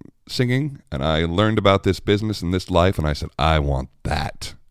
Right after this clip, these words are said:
And here it is. I've got it. I'm holding it. It's mine. And there's, um,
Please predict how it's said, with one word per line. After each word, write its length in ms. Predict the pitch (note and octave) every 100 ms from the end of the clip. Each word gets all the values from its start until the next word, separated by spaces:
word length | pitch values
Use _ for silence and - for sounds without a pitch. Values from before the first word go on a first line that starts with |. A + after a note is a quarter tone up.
| - - - -
And 200 | E2+ F2+
here 160 | A#2+
it 60 | A2+
is. 280 | G#2+ D2+ -
I've 100 | F2+
got 220 | G#2+ G#2
it. 120 | E2 - - -
I'm 80 | F#2
holding 300 | A#2+ D#3 G#2+
it. 120 | D#2+ _ _ _
It's 120 | -
mine. 300 | G#2+ A#2+ A#2 - _ _ _ _ _ _ _ _ _ _ -
And 200 | A2 A#2
there's, 260 | A#2+ A#2 A#2
um, 480 | A2+ A2 A2+ A2